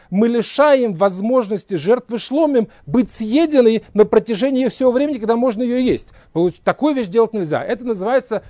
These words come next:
"мимайт бахилас шломим". Мы уменьшаем возможность употребления мяса шломим в пищу. То есть мы делаем, создаём возможность такую, мы делаем её, как будто это, вот это животное, ус-, конкретное животное. Мы говорим, когда его можно есть,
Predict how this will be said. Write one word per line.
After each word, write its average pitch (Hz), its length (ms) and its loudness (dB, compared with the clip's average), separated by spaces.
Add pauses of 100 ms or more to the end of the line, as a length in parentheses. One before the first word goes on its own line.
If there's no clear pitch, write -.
"мимайт 214 560 0
бахилас 196 540 0
шломим". 143 380 -2 (200)
Мы 247 280 0
уменьшаем 220 840 -2 (120)
возможность 220 1160 0 (120)
употребления 214 920 -2 (160)
мяса 196 480 0 (120)
шломим 247 580 4 (120)
в - 140 -20
пищу. 202 500 -2 (240)
То 185 80 0
есть 180 160 -2
мы 214 100 0
делаем, 247 280 0
создаём 214 320 -4
возможность 208 280 -2
такую, 185 280 0
мы 180 100 -2
делаем 196 300 2
её, 202 160 2
как - 100 -6
будто 175 180 -4
это, 170 200 -4
вот 165 160 -8
это 175 120 -6
животное, 151 540 -2 (120)
ус-, - 200 -16
конкретное 202 500 2
животное. 160 460 -2
Мы 175 40 -6
говорим, 175 180 -6
когда 175 220 -2
его 226 100 2
можно 175 220 -4
есть, 226 180 -4